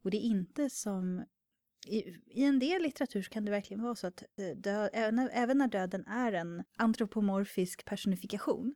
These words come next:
så är det döden som orsakar döden, så att säga. Eh, och det tycker jag, Terry Pratchett har aldrig begått det misstaget, utan döden kommer när det som har lett fram till döden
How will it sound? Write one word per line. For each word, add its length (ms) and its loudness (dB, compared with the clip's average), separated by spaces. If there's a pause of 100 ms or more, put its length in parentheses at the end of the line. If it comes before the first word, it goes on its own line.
(140)
så 260 -2
är 140 0
det 60 0
döden 480 2
som 140 -6
orsakar 680 -2 (100)
döden, 440 -2
så 140 -8
att 80 -12
säga. 420 -4 (240)
Eh, 240 -4
och 180 -2
det 160 0
tycker 240 -12
jag, 300 0 (140)
Terry 200 0
Pratchett 420 -6
har 120 -6
aldrig 260 -2
begått 320 -2
det 100 -6
misstaget, 720 -6
utan 440 2 (220)
döden 460 4
kommer 680 4 (340)
när 460 0
det 280 -2
som 280 -4
har 140 -2
lett 180 -6
fram 320 0
till 160 -6
döden 460 -6